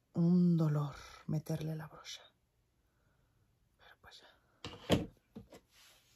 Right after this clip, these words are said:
Ok, con esta sí pude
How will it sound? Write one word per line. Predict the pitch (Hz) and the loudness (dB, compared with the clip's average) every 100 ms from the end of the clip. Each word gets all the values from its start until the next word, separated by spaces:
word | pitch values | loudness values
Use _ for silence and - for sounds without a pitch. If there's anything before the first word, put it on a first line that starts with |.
| _ _ _ _ _ _ _ _ _ _ _ _ _ _ - _ _ _ _ _ _ _ _ _ - | _ _ _ _ _ _ _ _ _ _ _ _ _ _ -20 _ _ _ _ _ _ _ _ _ 0
Ok, | 202 214 208 214 233 | 4 8 10 8 8
con | 214 196 | 6 8
esta | 185 214 | 6 4
sí | 208 | 2
pude | 185 202 202 202 | 2 6 8 6